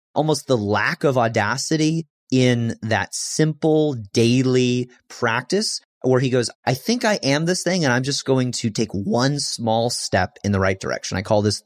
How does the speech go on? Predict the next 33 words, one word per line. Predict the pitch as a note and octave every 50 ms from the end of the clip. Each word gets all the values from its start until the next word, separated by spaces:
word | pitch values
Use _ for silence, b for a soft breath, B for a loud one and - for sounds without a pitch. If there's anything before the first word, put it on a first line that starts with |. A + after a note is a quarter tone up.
| _
the | - A#2+
baby | G#2+ G2 G2 F#2+ G2 -
step | - - G2 - -
strategy, | - - G2+ F#2+ F2+ D2 - G#2 E2+
which | G2 A2 -
is | A2
pretty | - - A2+ A2
self-explanatory. | G#2 - G#2 G2+ G2+ - G2 - - - G2 F#2+ F#2+ G2 G2 - - - B1 A1+ A#1+ - _ _ _ _ _
So | - - - - D3 C3+ B2+ B2 A#2+ A#2+
before | - - D#3 - - F#3+ G#3+
you | A3+ G#3+ G#3
say, | - - D3 C3+ A#2+ _ _ _ _ _ -
"Hey, | - F#3 F#3 - -
I | D#3 E3 G3+
am | A3+ G#3+ G3 G3 G3 F#3+
this | D#3 C3 C#3 F3 E3 - -
thing, | - - D#3 D#3 C#3 A#2+ A#2
look | C3 C#3 -
at | D#3+ -
me," | C3+ C3+ C3+ C3+ C3+ C3+ C3+ - _ _ _ _ _ -
and | - A2 A2
you | A2+ A2+
start, | A2 - - - - F3+ - -
you | - B2
know, | A#2 A2+ A#2 B2 - - C#3+ C3+
creating | - D#3 D#3 E3 D#3+
a | D3
website | B2+ B2 A#2+ B2 A#2+ - - A#2+ A2+ A#2 A2
and | G#2+
doing | G2+ A#2 B2 B2+ B2
all | A#2 A2+ G#2+
these | G#2 A2+ G#2 -
things, | - G#2 G2 F#2+ G2+ G2+ -